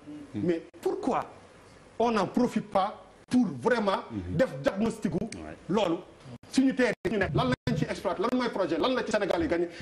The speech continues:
Speaker 1: lan la localité yooyu gagné, ba nga xam ne seen jeunes yi, exode rural boobu ñuy wax, mu, mu, mu, mu arrêté, jël gaal bi mu arrêté.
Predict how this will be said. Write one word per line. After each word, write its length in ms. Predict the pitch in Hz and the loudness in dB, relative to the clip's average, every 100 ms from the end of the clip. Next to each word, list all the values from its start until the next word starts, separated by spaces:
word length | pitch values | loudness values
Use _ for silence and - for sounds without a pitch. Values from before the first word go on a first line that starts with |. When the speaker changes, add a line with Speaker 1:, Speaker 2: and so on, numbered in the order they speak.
| - | -2
Speaker 1:
lan 140 | 262 | 0
la 280 | 277 - - | 0 2 0
localité 300 | - 220 196 | 2 0 2
yooyu 140 | 185 | 0
gagné, 140 | 180 160 _ - | 0 -2 _ -2
ba 60 | |
nga 60 | 262 | 0
xam 140 | 240 | 0
ne 760 | 196 214 202 _ _ _ _ - | 0 0 -2 _ _ _ _ 0
seen 180 | 311 208 | 2 4
jeunes 200 | 208 180 - _ - | 2 -2 -10 _ -20
yi, 40 | - - | -18 -2
exode 300 | 254 190 185 | 2 2 2
rural 320 | 226 247 196 | 2 4 4
boobu 160 | 165 214 - | 2 0 0
ñuy 120 | 226 220 | 2 4
wax, 140 | 165 - - | 2 0 -2
mu, 120 | 190 226 | -2 0
mu, 120 | 220 | 0
mu, 140 | 196 220 202 | 0 0 0
mu 60 | 240 | 0
arrêté, 360 | 208 180 240 - - 92 - - 175 | 0 0 -2 -6 -12 -12 -12 -8 0
jël 200 | 175 294 180 _ | 4 4 2 _
gaal 160 | 269 240 | 2 4
bi 80 | 214 | 2
mu 100 | 165 262 220 | 0 0 2
arrêté. 280 | 202 208 | 2 0